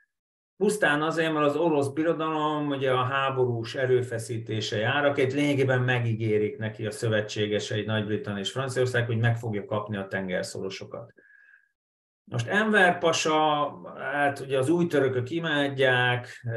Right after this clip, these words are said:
éppen most róla nevezték el ugye Sztyepanakert fő utcáját, miután ugye azt felszabadították az azeriek, úgymond.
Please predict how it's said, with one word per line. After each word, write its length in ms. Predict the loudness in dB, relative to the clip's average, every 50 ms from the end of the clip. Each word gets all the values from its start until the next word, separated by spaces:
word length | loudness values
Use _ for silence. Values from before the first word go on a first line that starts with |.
| -2 0 0
éppen 380 | 2 2 2 2 4 2 2 4
most 240 | 4 2 0 -2 -2
róla 300 | 0 0 2 2 2 2
nevezték 680 | 2 2 2 0 0 -2 -6 -6 -4 -4 -4 -4 -4
el 120 | -4 -2
ugye 420 | -2 -2 -2 0 0 0 -2 -2 -4
Sztyepanakert 840 | -6 -6 -4 -4 -4 -2 -2 -2 -2 -2 -2 0 0 0 0 -4
fő 420 | -6 -4 -2 0 0 0 0 -2 -2
utcáját, 920 | -4 -2 -2 -2 -2 -2 0 0 2 2 2 0 0 0 0 -2 -4 -4 -6
miután 480 | -6 -4 -4 -4 -4 -2 -2 -2 -2
ugye 240 | -2 -4 -2 -2 -2
azt 140 | -2 -4 -2
felszabadították 1200 | 2 4 6 6 6 4 2 0 -2 -2 -2 -4 -4 -4 -6 -10 -10 -8 -6 -4 -4 -4 -4 -6
az 120 | -6 -4
azeriek, 640 | -4 -2 0 0 2 2 2 2 2 0 -2 -4 -6
úgymond. 560 | -6 -4 -2 -2 -2 -2 -2 -2 -2 -2 -4